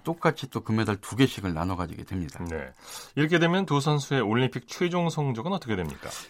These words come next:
Speaker 1: 넬리 킴은 금메달 두 개와 은메달 한 개, 코마네치는 금메달 두 개와 은메달 두 개로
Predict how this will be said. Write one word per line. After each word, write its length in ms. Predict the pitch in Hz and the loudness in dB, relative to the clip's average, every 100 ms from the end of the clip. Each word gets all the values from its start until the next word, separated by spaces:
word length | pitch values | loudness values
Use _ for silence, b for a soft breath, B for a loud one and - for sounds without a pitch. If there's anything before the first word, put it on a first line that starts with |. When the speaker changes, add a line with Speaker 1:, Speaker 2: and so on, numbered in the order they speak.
| - | 2
Speaker 1:
넬리 280 | 117 190 220 | 6 6 4
킴은 800 | - 202 214 220 220 202 165 | 6 8 10 10 10 8 4
금메달 420 | 135 143 170 175 151 | 4 6 8 6 6
두 160 | 135 | 2
개와 300 | 139 160 170 | 4 8 10
은메달 340 | 143 139 139 151 | 10 8 6 4
한 120 | 139 | 4
개, 120 | 113 | 0
코마네치는 540 | - 175 180 160 170 | 2 2 2 2 0
금메달 320 | 156 139 147 147 | 4 6 6 4
두 160 | 123 | 4
개와 240 | 123 143 139 | 6 8 8
은메달 300 | 123 135 135 | 6 6 4
두 140 | 117 | 2
개로 420 | 113 127 165 214 | 4 6 8 6